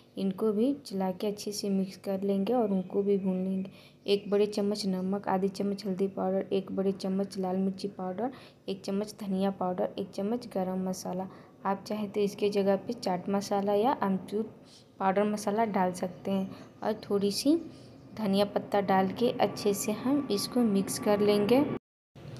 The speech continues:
मिक्स कर लेने के बाद हम इसमें आलू मैश किया हुआ डाल देंगे। मैंने बिल्कुल आलू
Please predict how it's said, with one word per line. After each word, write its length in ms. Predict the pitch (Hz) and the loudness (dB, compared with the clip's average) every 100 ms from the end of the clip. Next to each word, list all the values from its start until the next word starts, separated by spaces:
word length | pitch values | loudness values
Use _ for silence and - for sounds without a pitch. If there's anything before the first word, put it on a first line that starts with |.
| - - | -14 -2
मिक्स 300 | 220 233 226 - | 4 4 2 -2
कर 220 | 214 202 | 0 2
लेने 280 | 208 208 202 | 0 0 -2
के 120 | 208 | -2
बाद 280 | 196 208 202 | 2 2 0
हम 220 | 214 226 | -2 -2
इसमें 400 | 202 - 214 269 285 - - - - | -2 -2 0 0 0 -8 -20 -20 -8
आलू 280 | 196 196 208 | -4 -2 0
मैश 360 | 214 202 202 - 208 | 2 2 0 -4 -2
किया 200 | 208 202 | 0 0
हुआ 220 | 196 202 | 0 0
डाल 300 | 196 196 202 | 0 0 0
देंगे। 360 | 208 208 202 320 285 - - - | 0 0 0 -2 -4 -14 -20 -14
मैंने 220 | 208 202 208 | -8 -4 -2
बिल्कुल 400 | 202 202 226 214 | -2 -2 -2 -2
आलू 180 | 202 | -2